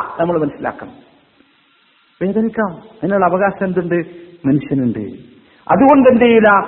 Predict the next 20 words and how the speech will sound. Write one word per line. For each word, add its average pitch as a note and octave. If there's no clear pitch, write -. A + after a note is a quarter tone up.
തൃപ്തി G#3+
കിട്ടാതിരിക്കും A3+
എന്ന് G#3+
നമ്മൾ G3
മനസ്സിലാക്കരുത്. E3+
ഉദാഹരണമായി F#3+
ഒരു E3+
രോഗി, D#3
ഒരു G3
രോഗി, D3
ഒരു F#3+
രോഗി E3
മരുന്ന് D3+
കുടിക്കുന്നു, A2
അല്ലേ? B2+
മരുന്ന് A3
കുടിക്കുമ്പോ F#3+
മരുന്നിന് D#3+
എന്തുണ്ടാവും? D3
കയ്പുണ്ടാകും, A2+